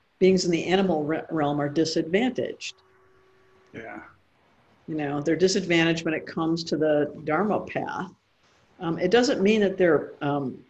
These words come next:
Speaker 1: prevented. It means that they're, you know, the, it's like starting behind the line, right? In the, in that tradition. So, so many, many lifetimes and, uh, um,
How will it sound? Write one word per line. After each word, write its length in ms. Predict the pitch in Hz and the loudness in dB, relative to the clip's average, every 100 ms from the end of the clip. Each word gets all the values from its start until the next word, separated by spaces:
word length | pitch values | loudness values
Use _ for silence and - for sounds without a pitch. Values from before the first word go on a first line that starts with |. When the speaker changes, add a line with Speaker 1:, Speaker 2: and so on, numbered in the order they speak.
| _ | _
Speaker 1:
prevented. 580 | - 185 175 320 - 143 | 4 4 4 2 2 2
It 140 | 120 | 2
means 240 | 180 208 202 | 4 4 2
that 100 | 190 | 2
they're, 300 | 180 175 - - _ _ - | 2 0 -4 -14 _ _ -18
you 220 | - 220 | -2 4
know, 180 | 196 160 | 4 4
the, 360 | 165 170 175 - | 2 2 2 0
it's 120 | 180 | 4
like 180 | 190 180 | 4 4
starting 480 | - - 214 202 190 | -2 0 4 6 6
behind 320 | 185 190 185 | 6 6 6
the 60 | |
line, 440 | 165 180 156 117 87 - _ | 6 4 2 -2 -8 -18 _
right? 340 | 151 156 180 - - _ _ _ _ _ _ _ _ _ - | -4 0 0 -2 -12 _ _ _ _ _ _ _ _ _ -2
In 180 | 175 170 | 4 4
the, 200 | 170 170 | 2 2
in 100 | 170 | 4
that 240 | 170 160 | 4 2
tradition. 500 | - 156 143 156 143 | -2 -2 0 -2 -4
So, 420 | - 160 156 143 - - _ _ _ _ _ _ _ _ _ - | 0 2 4 2 -2 -16 _ _ _ _ _ _ _ _ _ -2
so 200 | 208 185 | 6 6
many, 300 | 185 214 214 | 8 8 8
many 280 | 196 185 175 | 8 8 8
lifetimes 920 | 170 175 175 175 147 117 117 - 151 | 6 4 2 -2 -2 -2 -4 -6 -4
and, 320 | 151 147 151 | -4 -4 -4
uh, 340 | 151 139 123 - - - | -4 -2 -6 -10 -18 -10
um, 420 | 156 131 107 123 | -8 -6 -8 -12